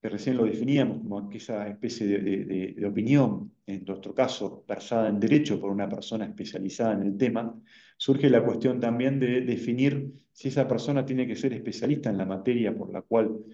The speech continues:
está emitiendo opinión o puede ser un abogado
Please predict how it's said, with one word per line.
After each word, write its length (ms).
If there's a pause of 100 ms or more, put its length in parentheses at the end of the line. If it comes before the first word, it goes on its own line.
(160)
está 220
emitiendo 480
opinión 720
o 180
puede 220
ser 200
un 140
abogado 640